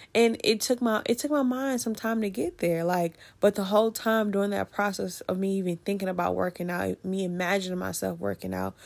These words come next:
was my mind coming under alignment of what God had for me. It was him prepping my mind.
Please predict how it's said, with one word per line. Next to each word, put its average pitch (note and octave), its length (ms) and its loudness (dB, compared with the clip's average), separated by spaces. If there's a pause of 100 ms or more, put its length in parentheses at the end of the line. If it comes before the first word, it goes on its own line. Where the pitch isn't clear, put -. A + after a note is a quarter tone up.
(220)
was G3 100 2
my F#3+ 160 4
mind G3 540 4
coming F#3+ 400 -4
under F#3 200 0
alignment F3+ 800 -2 (300)
of F3 140 -4
what F3+ 180 0
God F3 240 0
had F#3+ 480 2
for - 180 -4
me. E3 280 -6 (280)
It F#3 60 2
was F#3+ 200 4
him G3 280 -2
prepping G3+ 520 0
my F3 180 -2
mind. F3 680 0